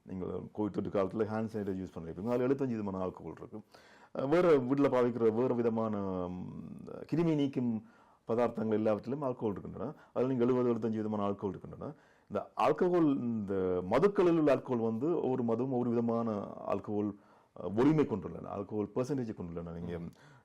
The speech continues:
Speaker 1: இப்ப விஸ்கி, வோட்கா, அவையில நா-, பொதுவா நாற்பது வீதம் அல்லது வாயில வந்து மூணு,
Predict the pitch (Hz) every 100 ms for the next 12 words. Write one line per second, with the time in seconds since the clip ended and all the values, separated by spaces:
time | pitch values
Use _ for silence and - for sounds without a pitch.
0 | _ - - 87 85 - - - - -
1 | - - 104 92 98 92 92 90 90 95
2 | - 90 87 90 90 - 92 92 95 92
3 | - 92 95 95 92 90 87 87 87 90
4 | 90 90 - 98 101 110 104 101 92 92
5 | 92 92 95